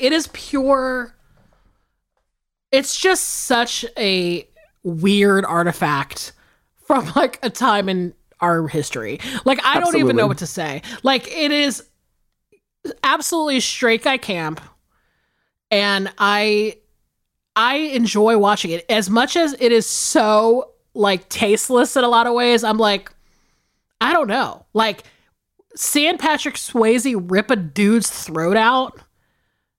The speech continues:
Speaker 1: on a, on a riverbank is somehow pleasurable, and I gotta, like, I gotta admit that to myself.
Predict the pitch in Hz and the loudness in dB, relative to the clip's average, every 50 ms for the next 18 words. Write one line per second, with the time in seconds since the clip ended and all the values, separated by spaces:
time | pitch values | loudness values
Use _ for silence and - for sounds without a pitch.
0 | _ _ _ _ _ _ _ _ _ 247 254 240 226 214 190 180 - _ 208 220 | _ _ _ _ _ _ _ _ _ 2 4 4 2 0 0 -6 -6 _ 2 2
1 | 220 202 185 180 185 214 226 220 240 233 214 247 233 247 254 277 269 - - - | 2 2 -2 0 0 2 4 4 2 2 2 0 2 2 0 -2 -6 -12 -18 -20
2 | - _ _ 226 214 226 226 220 196 - - - - - 247 233 - 269 214 240 | -20 _ _ 0 4 4 4 4 2 0 -2 -2 0 0 2 2 2 2 2 2
3 | 220 214 208 202 - - 214 175 190 - - 202 185 165 170 165 156 147 185 185 | 2 2 0 0 -2 -4 -2 -2 -2 -4 -2 -4 -4 -4 -4 -6 -4 -2 0 0
4 | 190 190 190 196 190 196 190 185 180 175 170 170 165 160 - - - - - _ | 0 2 2 2 2 2 2 2 2 0 0 -2 -4 -6 -10 -12 -14 -14 -20 _
5 | _ _ _ _ _ _ - 226 220 262 226 220 208 185 196 196 180 - 196 160 | _ _ _ _ _ _ -2 0 2 2 2 0 -2 -2 -2 -2 -2 -2 -6 -8
6 | 135 - - 190 151 165 - - 180 131 151 - - | -8 -10 -10 -8 -8 -8 -6 -6 -4 -4 -4 -6 -6